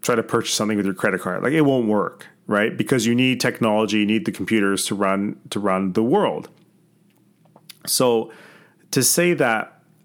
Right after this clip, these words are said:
these children back in the nineteen sixties, sixties were wrong,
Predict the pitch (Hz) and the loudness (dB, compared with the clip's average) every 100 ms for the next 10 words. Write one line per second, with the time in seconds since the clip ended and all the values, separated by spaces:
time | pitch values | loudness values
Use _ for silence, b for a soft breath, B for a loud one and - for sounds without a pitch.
0 | - 113 127 - - 135 127 110 110 107 | -10 -2 0 0 0 0 0 2 2 2
1 | 113 104 107 110 107 104 117 104 - _ | 0 0 0 -2 -2 -4 -2 -4 -8 _
2 | - - 127 - 110 101 101 117 160 113 | -6 -4 -2 0 0 0 0 2 2 0
3 | 98 104 | -2 -4